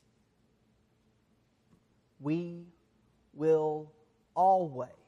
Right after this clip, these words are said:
as a church, as a people, as a marriage, which, congratulations,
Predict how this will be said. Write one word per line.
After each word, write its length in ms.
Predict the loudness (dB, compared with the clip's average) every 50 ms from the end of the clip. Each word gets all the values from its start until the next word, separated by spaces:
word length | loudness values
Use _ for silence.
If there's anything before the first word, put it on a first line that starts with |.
| _ _ _ _ _ _ _ _ _ _ -20
as 100 | -20 -20
a 60 | -20 -20
church, 560 | -20 -8 -2 2 2 4 4 2 0 -4 -14 -16
as 100 | -16 -16
a 60 | -16 -16 _ _ -8 -4
people, 560 | -2 -2 -2 -2 0 2 4 4 4 2 -2 -6 -12 -6
as 160 | -4 -4 -4 -4
a 40 |
marriage, 960 | -6 -8 -8 -6 -4 -2 -2 0 2 4 6 6 8 8 8 6 4 0 -4 -12 -16 -20 -20 _ _ _ _ _ _ _ _ _ _ _ _ _ _ _ _ _ _ _ _
which, 180 | -8 -8 -6 -6
congratulations, 920 | -4 0 2 4 4 4 4 2 2 2 2 2 0 -2 -10 -18 -20